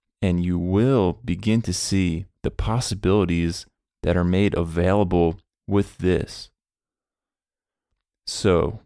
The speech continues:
the key is intention. And this is true in every step of the process, from inducing an astral projection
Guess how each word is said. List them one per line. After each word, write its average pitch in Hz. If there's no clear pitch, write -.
the -
key 135
is 90
intention. -
And 87
this 180
is 139
true 98
in 90
every 131
step -
of 90
the 92
process, -
from 85
inducing 113
an 92
astral 98
projection 87